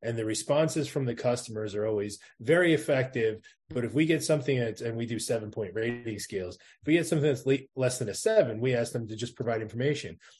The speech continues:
And what we found is when there isn't a corporate,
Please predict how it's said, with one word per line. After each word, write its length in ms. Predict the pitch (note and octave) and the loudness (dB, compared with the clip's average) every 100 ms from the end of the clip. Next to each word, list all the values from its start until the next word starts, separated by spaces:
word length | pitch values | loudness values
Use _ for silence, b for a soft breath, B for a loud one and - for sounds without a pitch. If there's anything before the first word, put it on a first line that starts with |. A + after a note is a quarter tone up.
| - | -2
And 160 | A#2 | 2
what 160 | B2+ D#3+ | 4 6
we 140 | D#3+ | 4
found 580 | D3 D#3 D#3+ C#3 A2+ A2+ - b b | 4 2 2 2 0 -4 -12 b b
is 160 | B2 A#2 | -4 0
when 160 | C3 | 2
there 160 | B2+ A#2+ | 4 4
isn't 260 | D#3 F3+ F3 | 4 4 0
a 60 | |
corporate, 560 | - D#3+ D#3 D#3 C#3+ | 0 2 4 4 2